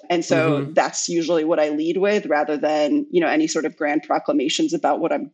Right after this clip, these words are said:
Speaker 1: gonna do. It's like, "Let me just, uh, let me show you." And I think that usually, that has served me well over my career.
Speaker 2: This year, it's been about eight, eight months or so since you, you joined Postlight, eight or nine months. And, you know, a few times we've crossed paths,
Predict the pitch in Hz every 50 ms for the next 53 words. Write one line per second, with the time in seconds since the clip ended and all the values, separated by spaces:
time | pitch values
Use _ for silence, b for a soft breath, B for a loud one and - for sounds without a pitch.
0 | _ - 214 180 170 175 175 196 190 233 240 233 214 202 196 190 196 202 - 262
1 | 320 381 370 381 427 381 - - 415 415 403 370 302 262 320 349 359 - 320 262
2 | 208 123 127 151 147 - 175 165 175 180 - 190 185 180 170 143 - 165 160 -
3 | - 143 151 147 139 147 143 - _ - 185 214 185 180 - 170 156 151 170 151
4 | 143 135 127 120 135 160 180 - - - 190 180 151 131 139 139 - 143 139 147
5 | 202 - b b b _ _ - 156 170 156 - - - 156 147 147 139 135 127
6 | 120 123 - - 135 131 123 123 117 - - 135 139 135 120 - - - 139 135
7 | 120 135 139 143 160 - - 175 165 - 208 202 202 202 185 - 180 170 - -
8 | 175 156 147 139 120 139 143 131 139 147 143 143 139 - 156 151 151 - 170 156
9 | 135 104 117 120 131 123 123 110 113 117 135 156 175 180 175 - - - - 143
10 | 139 135 135 131 b b b b b b b b b b b 185 180 180 175 165
11 | 156 - - - _ _ _ 180 170 - - - - 214 254 262 - 202 185 156
12 | 147 143 143 139 147 175 202 196 180 - - - 165 151 147 - - - - 170
13 | 190 190 156 120 104 - - 143 - - -